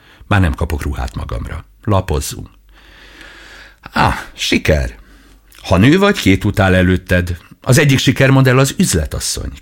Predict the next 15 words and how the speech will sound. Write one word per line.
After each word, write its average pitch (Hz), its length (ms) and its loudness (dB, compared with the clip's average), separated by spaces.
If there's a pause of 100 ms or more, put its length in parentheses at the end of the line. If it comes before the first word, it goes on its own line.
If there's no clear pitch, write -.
Kemény, 117 520 4
elszánt, 101 540 0
férfias. 101 600 -2
Akart, 185 440 2
cselekedett, 147 580 0
megmutatta. 127 760 0 (760)
Elismerik. - 720 -4 (420)
Ideje 95 340 2
nincs. 113 380 2
Járja 107 400 2
a - 20 2
világot, 92 500 2
mindenütt 135 400 4
otthon 101 340 0
van. 67 220 -4